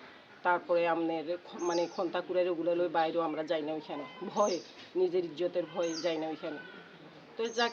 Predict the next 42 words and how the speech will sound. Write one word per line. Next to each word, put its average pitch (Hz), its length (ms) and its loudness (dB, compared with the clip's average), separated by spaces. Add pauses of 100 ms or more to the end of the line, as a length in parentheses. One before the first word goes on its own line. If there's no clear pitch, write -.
স্যার, 220 220 4
ওরা 202 180 8
আমাদের 202 240 4
চাষ 208 240 4
করতে 190 240 -6
দিছে 196 240 -2
না। 196 120 4
ওই 190 100 2
দিন 180 160 0
সন্ধ্যায় 185 480 2
আমি 185 240 2 (580)
পুকুরে 185 280 -2
উজু 190 220 0
করবার 180 280 2
লাই 185 160 4
গেছি, 180 220 -2
নামাজ 170 340 2
পড়বার 175 220 0
লাই, 196 200 2 (440)
তখন 190 220 -2
ওরা 180 380 6
ছেলেরা 180 320 2
খেলাধুলা 175 480 0
করতেছে 170 380 -6
ওইখানে 165 260 -4
মাঠে। 156 340 -2 (600)
তা 202 60 0
আমি 214 140 6
ওদের 214 220 4
বলতেছি 202 420 -2
যে, 185 220 -4
"তোমরা 180 220 2
এখন 202 160 -4
সন্ধ্যা 196 320 -4
হইছে, 220 180 -2
আজান 214 320 4
দিছে, 240 300 0
তোমরা 170 200 0
ওইখান 185 220 -4
থেকে 170 160 -4
চলে 185 320 -4
যাও, 190 200 4